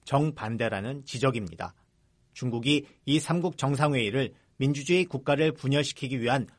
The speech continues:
수단으로 이용한다는 지적도 있습니다. 패트릭 크로닌 허드슨 연구소 안보석자는 중국은 의도적으로 안보 대화를 제한하려고 했다면서 이는 이천팔 년 시작된 이 삼 자 회의가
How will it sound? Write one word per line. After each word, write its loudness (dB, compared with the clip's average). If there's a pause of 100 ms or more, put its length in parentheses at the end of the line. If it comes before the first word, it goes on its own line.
수단으로 2
이용한다는 -2
지적도 -6
있습니다. -8 (640)
패트릭 -2
크로닌 0 (240)
허드슨 2
연구소 4
안보석자는 -2 (260)
중국은 2 (220)
의도적으로 4 (140)
안보 4
대화를 6
제한하려고 4
했다면서 -2 (300)
이는 2 (200)
이천팔 2
년 4
시작된 -2 (160)
이 0
삼 0
자 4
회의가 0